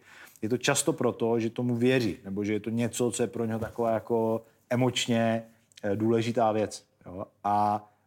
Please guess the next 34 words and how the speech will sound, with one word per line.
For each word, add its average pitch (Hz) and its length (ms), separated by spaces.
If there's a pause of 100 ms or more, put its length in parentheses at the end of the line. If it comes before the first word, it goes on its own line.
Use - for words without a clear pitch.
on 113 120
jako 120 200
nebude 143 600
dělat 104 460
s 101 100
někým, 107 240
kdo 107 80
jenom 104 140
přijde, 104 320
zašustí 101 440
penězma 98 640
a 95 40
řekne: 95 480
„Dělej.“ 92 260 (280)
Jo. 85 200
On 110 140
chce 131 260
dělat 131 260
s 123 60
lidma, 127 520 (360)
eh, 110 160
kterým, 110 460 (140)
kteří 117 200
pro 117 180
něho 110 140
budou 123 420
nějakým 135 300
způsobem 135 360
zajímaví, 131 400
na 113 120
projektu, 127 460
který 131 280
je 131 120
zajímavý. 127 640